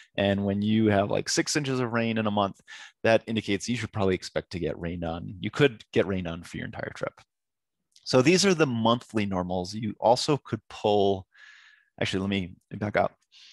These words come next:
Um, the other way to get data, um, so back to this, this page right here, is that you can, um, you can add it to your cart. And this would be useful if you were planning on getting data from multiple weather stations.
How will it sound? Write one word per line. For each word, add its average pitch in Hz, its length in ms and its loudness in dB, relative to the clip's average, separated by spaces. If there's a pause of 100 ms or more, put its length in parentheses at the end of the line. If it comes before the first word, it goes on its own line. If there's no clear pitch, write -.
(220)
Um, 107 220 0
the 131 120 6
other 170 160 6
way 185 100 6
to 160 80 4
get 123 280 0
data, 101 520 2 (300)
um, 101 260 -12 (160)
so - 160 -4
back 110 320 2
to - 100 -4
this, 95 240 -2 (160)
this 107 140 -6
page - 320 -2 (380)
right 92 120 -2
here, 92 520 -2
is - 140 -8
that 104 180 -2
you 107 140 -6
can, 92 440 -4 (1400)
um, 101 160 -2
you 104 80 -4
can 104 180 0
add 120 180 4
it 117 120 2
to - 160 -2
your 80 180 -4
cart. - 540 -6 (580)
And 107 240 2
this 143 160 2
would 139 140 4
be 120 80 2
useful 117 360 2
if 95 120 -2
you 107 100 0
were 104 100 2
planning 101 360 -4
on 98 320 -6
getting 98 260 0
data 95 220 0
from 92 260 -6
multiple 98 720 0
weather 90 240 0
stations. 90 800 -8